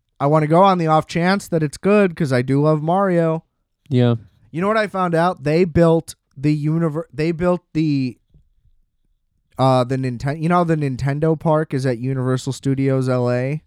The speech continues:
Speaker 2: Yes. Yes.
Speaker 1: They also built out the Harry Potter thing and the full Springfield Simpsons thing at the L A one. So it now has, like, all the same cool shit.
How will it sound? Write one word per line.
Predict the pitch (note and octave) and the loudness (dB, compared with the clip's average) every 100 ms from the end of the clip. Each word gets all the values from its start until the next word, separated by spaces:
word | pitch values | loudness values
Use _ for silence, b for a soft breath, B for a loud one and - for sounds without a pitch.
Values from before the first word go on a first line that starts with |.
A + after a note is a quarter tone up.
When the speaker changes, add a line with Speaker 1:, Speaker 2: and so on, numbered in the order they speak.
| _ _ _ _ _ _ _ _ | _ _ _ _ _ _ _ _
Speaker 2:
Yes. | B2 A2 G#2 - | -12 -10 -12 -6
Yes. | G#2+ G#2 - - _ | -4 -4 -8 -20 _
Speaker 1:
They | C#3 F3 | -4 -4
also | - D3+ F#3+ - F#3+ | -2 2 2 2 0
built | D#3+ F3 E3+ - - | 2 2 2 -2 -4
out | D3+ E3 E3 _ | 2 2 2 _
the | D3+ C#3+ C3 _ _ | -6 -6 -8 _ _
Harry | B2+ D3+ D#3 | -6 0 0
Potter | D3+ D#3 D#3+ E3+ | 2 2 2 0
thing | - F3+ F3+ F3+ - | -4 -4 -4 -6 -6
and | D3+ D#3 D#3+ | -4 -2 -2
the | D3 D3 | -2 -4
full | - D3+ D3 D3 | 0 0 2 2
Springfield | - - D#3+ D#3 - C#3 A#2+ A#2+ A#2 | 0 0 0 0 -2 -2 -2 -4 -8
Simpsons | - D3 - A2 G#2 - | -4 -4 -4 -8 -10 -10
thing | G#2+ F#2 F#2+ - | -10 -10 -16 -12
at | C3 C#3 - | -6 -6 -6
the | C3 B2 | -8 -6
L | B2 B2 | -2 -2
A | B2 A#2 | -2 -4
one. | F2+ - - _ _ _ _ _ _ _ | -6 -14 -20 _ _ _ _ _ _ _
So | _ C#3+ | _ 0
it | D3 | 0
now | D#3 D#3+ D#3+ | 2 2 2
has, | D3+ D3 | 0 0
like, | C#3 - | -2 -2
all | D3 D#3+ D#3 | 0 2 2
the | D3+ | 0
same | C#3+ D#3+ D3 C#3 | -2 -2 -2 -4
cool | - C#3+ C3 | -2 -2 -2
shit. | - D3 B2+ F2 | -4 -4 -4 -6